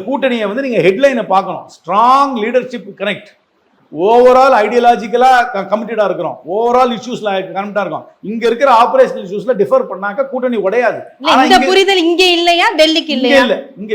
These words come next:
Speaker 1: இல்ல. டெல்லியில இருந்து யாரும் கூப்பிட்டு இதெல்லாம் சொல்லாதுன்னு சொல்றது இங்க இல்ல. இங்க இருக்கிறவங்க வந்து ஐயோ இப்படி சொன்னா அவங்க த-, தப்பா நினைச்சுக்குவாங்க, இவங்க தப்பா நினைச்சா சொல்லாம இருக்கிறாங்க. இது எனக்கு தெரிஞ்ச வரைக்கும் இது தமிழ்நாடு காங்கிரஸோட தவ-, தவறான புரிதல்.
Speaker 2: அப்ப வருங்காலத்துல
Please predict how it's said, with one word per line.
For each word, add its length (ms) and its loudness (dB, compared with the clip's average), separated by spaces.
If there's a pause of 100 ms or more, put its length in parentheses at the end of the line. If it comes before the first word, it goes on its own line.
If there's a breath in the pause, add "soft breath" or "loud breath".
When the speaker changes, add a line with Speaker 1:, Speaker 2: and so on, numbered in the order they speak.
Speaker 1:
இல்ல. 140 -6
டெல்லியில 260 -2
இருந்து 180 0
யாரும் 200 4
கூப்பிட்டு 180 0
இதெல்லாம் 200 0
சொல்லாதுன்னு 340 -2
சொல்றது 280 -6
இங்க 160 0
இல்ல. 120 0 (120)
இங்க 180 -6
இருக்கிறவங்க 440 -2
வந்து 140 0
ஐயோ 180 -4
இப்படி 200 -8
சொன்னா 220 0
அவங்க 280 -6
த-, 380 -8
தப்பா 220 -2
நினைச்சுக்குவாங்க, 420 -4
இவங்க 220 -4
தப்பா 180 -6
நினைச்சா 240 -10
சொல்லாம 300 -6
இருக்கிறாங்க. 320 -10 (340)
இது 140 0
எனக்கு 180 0
தெரிஞ்ச 180 2
வரைக்கும் 200 -8
இது 100 -2
தமிழ்நாடு 400 0
காங்கிரஸோட 480 -2
தவ-, 260 4
தவறான 560 0
புரிதல். 300 -8 (260)
Speaker 2:
அப்ப 240 -4
வருங்காலத்துல 640 0